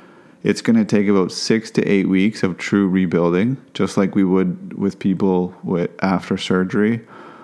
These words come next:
or after pregnancy. There's going to be some significant insecurities in your own body movement and in your mind.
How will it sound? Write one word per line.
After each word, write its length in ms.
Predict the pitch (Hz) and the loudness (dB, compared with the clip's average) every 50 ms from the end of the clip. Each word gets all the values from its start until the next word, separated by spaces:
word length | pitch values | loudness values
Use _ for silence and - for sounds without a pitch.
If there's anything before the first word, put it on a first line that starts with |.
| - - _ | -20 -10 _
or 220 | - 92 92 90 87 | 0 2 2 2 2
after 320 | 87 87 87 87 - 95 | 2 0 0 -2 -4 -4
pregnancy. 720 | 82 - 90 90 87 90 92 90 - - 107 110 127 131 127 - _ _ - - - - - - - - _ - | -2 0 0 0 0 0 -2 -2 -2 -2 -2 0 0 -2 -4 -8 _ _ -20 -20 -20 -20 -20 -20 -20 -20 _ -2
There's 260 | - 104 107 104 92 | 0 2 2 2 2
going 240 | 90 104 107 104 101 | 2 2 2 2 2
to 60 | 98 | 2
be 200 | 98 95 98 95 | 2 2 2 0
some 260 | 90 - 101 95 95 | 0 0 -2 -2 -2
significant 880 | 87 - - 104 95 90 95 98 98 98 98 101 107 90 - 104 90 82 | -2 -2 -2 -2 0 0 0 0 0 0 0 -2 -4 -2 0 0 0 0
insecurities 960 | 82 92 92 90 - 98 87 - - 87 87 87 90 90 92 104 110 - - - - - - - - - - - - _ _ _ _ - | 2 0 0 0 0 -2 -2 0 0 0 2 2 2 2 2 0 -2 -4 -8 -16 -20 -20 -20 -20 -20 -20 -20 -20 -20 _ _ _ _ 0
in 280 | 104 101 98 95 95 | 2 4 4 2 2
your 320 | 95 92 90 87 92 90 90 | 2 2 2 2 4 2 2
own 260 | 87 92 101 95 90 | 2 2 2 0 0
body 360 | - 87 82 85 92 101 101 | 2 2 2 2 2 2 2
movement 640 | 107 113 117 117 123 131 143 156 143 139 - - - - | 2 2 2 2 2 2 0 0 -2 -4 -8 -14 -10 -4
and 200 | 113 87 90 90 | 0 0 2 2
in 140 | 90 90 | 2 2
your 120 | 90 87 82 | 2 2 0
mind. 480 | 82 78 76 76 80 87 104 123 123 | 0 0 0 0 0 0 -2 -2 -6